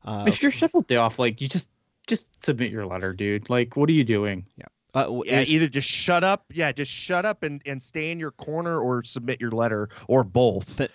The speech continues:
Speaker 1: the
Speaker 2: Well,
Speaker 1: no-
Speaker 2: I think, I think
Speaker 3: Submit
Speaker 2: at
Speaker 3: your
Speaker 2: this
Speaker 3: letter
Speaker 2: point,
Speaker 3: and
Speaker 2: what can
Speaker 3: shut
Speaker 2: you
Speaker 3: up.
Speaker 2: do? Like, how do you, if, if, if you're True North at this point, how, like, I know in True North are really loyal to their guys, right?
Speaker 1: Right.
Speaker 2: Like,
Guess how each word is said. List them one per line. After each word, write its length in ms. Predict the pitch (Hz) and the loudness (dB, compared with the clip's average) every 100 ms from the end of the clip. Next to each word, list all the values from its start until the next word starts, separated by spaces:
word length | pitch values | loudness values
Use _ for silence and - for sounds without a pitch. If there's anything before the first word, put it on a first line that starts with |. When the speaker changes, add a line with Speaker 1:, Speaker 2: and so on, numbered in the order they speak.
| - | -4
Speaker 1:
the 120 | 135 | 4
Speaker 2:
Well, 120 | 208 | 6
Speaker 1:
no- 60 | 226 | 6
Speaker 2:
I 60 | |
think, 200 | 226 247 | 4 0
I 60 | 226 | 0
think 80 | 226 | 0
Speaker 3:
Submit 240 | 147 156 | 0 0
Speaker 2:
at 40 | 156 | 2
Speaker 3:
your 100 | 151 | 2
Speaker 2:
this 80 | 147 | 2
Speaker 3:
letter 160 | 147 | 0
Speaker 2:
point, 80 | 131 | -2
Speaker 3:
and 100 | 135 | -2
Speaker 2:
what 80 | 131 | -4
can 100 | 214 | -4
Speaker 3:
shut 80 | - | -6
Speaker 2:
you 60 | 175 | -6
Speaker 3:
up. 80 | 156 | -8
Speaker 2:
do? 160 | 151 | -10
Like, 220 | 131 135 131 | -6 -8 -6
how 220 | 175 180 | -6 -6
do 80 | 185 | -6
you, 360 | 185 185 175 | -6 -6 -6
if, 220 | - 175 - | -6 -8 -8
if, 320 | 175 202 175 | -8 -6 0
if 180 | 170 - | -2 0
you're 180 | 202 220 | 0 0
True 260 | - 220 | 0 0
North 320 | 185 156 131 131 | 4 4 2 0
at 140 | 120 | -2
this 180 | 117 107 | -4 -4
point, 380 | - 98 95 - _ _ _ _ | -12 -14 -12 -16 _ _ _ _
how, 340 | - 156 160 | 0 2 2
like, 220 | 156 143 | 0 -2
I 100 | 156 160 | 0 0
know 220 | 156 151 | 0 0
in 80 | 127 | -4
True 180 | - 147 | -4 -4
North 240 | 131 117 | -2 -2
are 80 | 113 | -4
really 420 | 107 120 127 120 | -4 -2 0 0
loyal 320 | 113 107 110 | 0 0 -2
to 120 | 104 98 | -4 -4
their 120 | 101 | -2
guys, 340 | 113 104 - 107 | -2 -6 -2 2
right? 240 | 104 117 | 4 2
Speaker 1:
Right. 180 | 113 101 | -2 -8
Speaker 2:
Like, 180 | 107 | -8